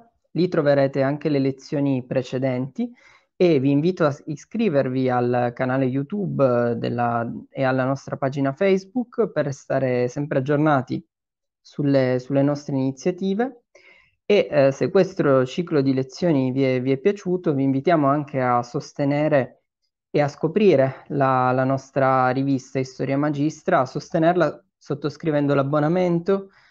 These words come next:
acquistandone i fascicoli e, eh, o effettuando eventualmente delle, delle donazioni. Eh, inoltre vi segnalo che è uscito da, mm, poco un nuovo volume per la,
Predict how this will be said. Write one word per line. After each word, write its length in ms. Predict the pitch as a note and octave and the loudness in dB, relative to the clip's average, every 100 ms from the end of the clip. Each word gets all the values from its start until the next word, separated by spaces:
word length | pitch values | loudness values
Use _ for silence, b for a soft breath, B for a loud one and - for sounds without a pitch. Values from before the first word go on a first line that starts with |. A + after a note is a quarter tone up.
| b b | b b
acquistandone 1200 | C#3+ - C#3+ - D#3 C#3+ C#3+ D3 D3 C#3+ C#3 C3 | -8 -6 -8 -2 0 2 2 0 2 2 2 0
i 80 | B2+ | -2
fascicoli 840 | C3 C#3+ - G3+ E3+ E3 E3 F#3 - _ _ b b b _ | -4 -6 -6 -4 -2 0 0 -2 -8 _ _ b b b _
e, 280 | E3+ F#3 - | 2 2 2
eh, 140 | C#3+ | 2
o 200 | D3 E3+ | 4 4
effettuando 600 | D3+ - G3 C#3+ C3+ D3 | 2 0 -2 2 2 2
eventualmente 680 | B2+ C3 D#3 C#3 B2 B2 C3 | 0 0 0 -2 -2 -4 -4
delle, 460 | B2+ B2 B2+ B2 | -2 0 0 0
delle 240 | A#2+ B2 B2+ | 0 -2 -2
donazioni. 880 | C3 B2+ A#2+ - C#3+ B2 A#2+ B2+ - b b - | 0 -2 -4 -8 -4 -2 -2 -4 -8 b b -6
Eh, 400 | C#3 C3+ C3+ C3+ | 0 4 4 4
inoltre 640 | E3 F#3 G3+ G#3+ A#3 G3+ | 2 4 2 0 0 0
vi 120 | C#3+ | 0
segnalo 600 | C#3 D3 D3 E3 D#3 C3 | -4 -2 2 2 4 2
che 340 | C3 F3 D3+ G2 | 0 0 2 0
è 160 | B2+ | -2
uscito 500 | B2+ C3 - G3 D3+ | -2 -4 -6 -6 -4
da, 360 | C3 C3 C3 C3+ _ - | -2 -2 -2 -6 _ -14
mm, 140 | B2+ B2+ - | -10 -10 -2
poco 580 | F3+ E3 E3 G3+ G3 B B | 0 2 2 0 0 B B
un 420 | - D3 C#3+ C3+ C3+ | -6 -2 0 2 2
nuovo 300 | D3 C#3+ C#3+ | 2 2 2
volume 720 | D3 D#3+ F3 D#3+ C#3 C3 - _ _ _ | 2 2 2 0 0 -2 -6 _ _ _
per 160 | C#3 | -4
la, 480 | B2+ B2+ B2+ B2 B2 | -2 0 0 0 -2